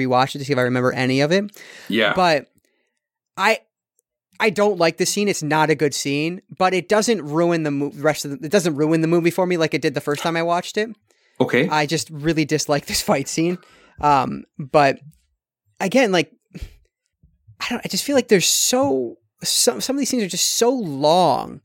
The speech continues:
Speaker 1: and they don't need to be, because the plot doesn't progress throughout this fight scene at all.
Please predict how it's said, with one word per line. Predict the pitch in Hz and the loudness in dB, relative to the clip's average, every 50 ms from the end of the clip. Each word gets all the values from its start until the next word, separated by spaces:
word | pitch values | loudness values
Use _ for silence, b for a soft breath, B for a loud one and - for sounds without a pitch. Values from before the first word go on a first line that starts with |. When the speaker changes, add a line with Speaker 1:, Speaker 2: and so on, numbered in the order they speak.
| _ _ _ _ _ _ _ _ _ _ _ _ _ | _ _ _ _ _ _ _ _ _ _ _ _ _
Speaker 1:
and | - 190 | 0 2
they | 196 190 | 2 4
don't | 208 233 240 220 | 4 2 0 2
need | 196 185 190 208 226 202 | 0 2 4 4 2 2
to | - 160 | 0 -2
be, | 139 143 131 135 | -2 -2 -2 -2
because | 139 143 170 - 143 98 85 - - - _ _ _ _ _ _ _ - | -2 -2 -2 0 0 0 0 -2 -6 -8 _ _ _ _ _ _ _ -4
the | 180 185 | -4 -4
plot | - - - 240 254 233 - | -4 0 2 2 2 2 2
doesn't | - 196 165 202 190 - _ | 0 0 0 -2 -6 -10 _
progress | - 190 175 139 - 139 135 156 175 160 156 - - - | -2 -2 -2 -2 -4 -4 0 2 2 2 2 -2 -6 -6
throughout | - 170 170 170 156 147 151 147 - | -4 -2 -2 0 2 2 0 0 -2
this | 151 151 143 - - | -4 -4 -4 -4 -2
fight | - 160 143 135 - | 0 0 0 0 -4
scene | - - 147 131 135 | -6 -6 -6 -6 -6
at | 135 131 | -6 -6
all. | 117 110 107 120 | -6 -6 -6 -10